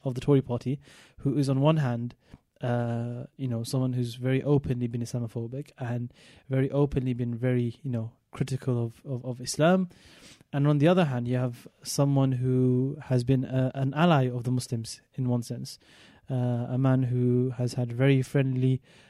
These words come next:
uh, h-, had a very friendly attitude towards Muslims, ve-, been very supportive throughout the struggles. Uh, he was there during the Finsbury Park attacks. He was there.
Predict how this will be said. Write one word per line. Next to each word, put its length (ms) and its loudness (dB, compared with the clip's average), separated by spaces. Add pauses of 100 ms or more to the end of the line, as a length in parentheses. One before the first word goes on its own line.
(200)
uh, 500 -2 (180)
h-, 80 -18
had 160 -2
a 60 2
very 160 2
friendly 200 -4
attitude 300 -6
towards 220 -2
Muslims, 460 0
ve-, 100 -2
been 220 -2
very 140 2
supportive 520 -2
throughout 300 -2
the 60 -6
struggles. 520 4 (480)
Uh, 160 0
he 120 0
was 160 2
there 220 4
during 200 0
the 40 -4
Finsbury 320 2
Park 480 0
attacks. 460 -2
He 100 -2
was 220 -2
there. 260 0